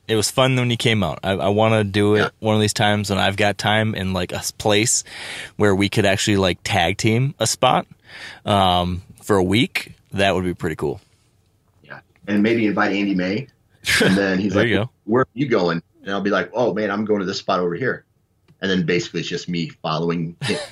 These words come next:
Speaker 2: him
Speaker 1: <laughs>
Speaker 2: into a spot.
Speaker 1: I mean, that's not a, that's not a bad idea to get a buck on the ground, man. <laughs>
Speaker 2: Yeah, for some
Speaker 1: Uh,
Speaker 2: reason, man, this, this place was just calling to me.
Speaker 1: It's weird. I don't know what happened. Um,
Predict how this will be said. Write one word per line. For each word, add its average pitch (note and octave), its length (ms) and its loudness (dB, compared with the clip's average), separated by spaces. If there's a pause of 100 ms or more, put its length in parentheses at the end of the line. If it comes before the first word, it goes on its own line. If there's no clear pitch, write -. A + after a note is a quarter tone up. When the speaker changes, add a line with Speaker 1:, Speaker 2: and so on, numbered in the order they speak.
(120)
Speaker 2:
him F2 240 2
Speaker 1:
<laughs> - 40 -6
Speaker 2:
into E2+ 440 0
a D#2+ 40 0
spot. D#2+ 480 -2 (720)
Speaker 1:
I A2+ 80 2
mean, A2+ 140 4
that's A2+ 160 2
not B2 200 2
a, A2 220 -2
that's A2 180 -2
not A2 200 2
a G#2+ 40 0
bad G2+ 240 2
idea F#2+ 400 2
to F#2 80 -4
get F#2 140 -4
a F2+ 60 -8
buck G2+ 240 0
on F#2 80 -2
the F#2 80 0
ground, G2+ 260 0
man. F#2 140 0 (160)
<laughs> - 320 -2 (1300)
Speaker 2:
Yeah, A#2+ 300 4
for A2 60 2
some F3 140 4
Speaker 1:
Uh, - 60 2
Speaker 2:
reason, D#3 240 0
man, A#2+ 140 -4
this, D3 140 -2
this D#3+ 160 -6
place - 260 -12
was - 80 -16
just - 200 -6
calling D#3+ 380 -2
to E3 140 -4
me. C#3 140 -8
Speaker 1:
It's C#3 600 -4
weird. C#3+ 460 0
I - 80 -6
don't C3+ 220 2
know C#3 80 4
what C#3+ 100 4
happened. C3 440 0 (220)
Um, G2+ 840 2